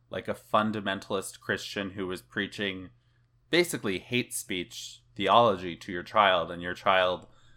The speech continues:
ran with both being a teenager and wanting to ignore you and also just like, "I need to protect myself, so I'm moving in with my father and I'm shutting you out."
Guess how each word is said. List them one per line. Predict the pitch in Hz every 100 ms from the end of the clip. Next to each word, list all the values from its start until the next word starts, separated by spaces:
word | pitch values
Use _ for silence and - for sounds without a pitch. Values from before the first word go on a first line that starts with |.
| - - - -
ran | 90 101 113 104
with | 101 -
both | 107 104
being | 113 107
a | 98
teenager | - 127 120 110 104
and | 98
wanting | 98 98 95
to | 95
ignore | 92 95 92
you | 90 90 90
and | 98 92
also | 90 92 104
just | 85 92 87 95
like, | 90 82 -
"I | 90 90
need | 92 90 82
to |
protect | - 90 - 87 -
myself, | 85 85 - 90 92
so | - 87
I'm | 85
moving | 85 82 87
in | 82
with | -
my | 85
father | 82 85 87 -
and | 85 85
I'm | 82
shutting | - 87 90
you | 87
out." | 87 107 -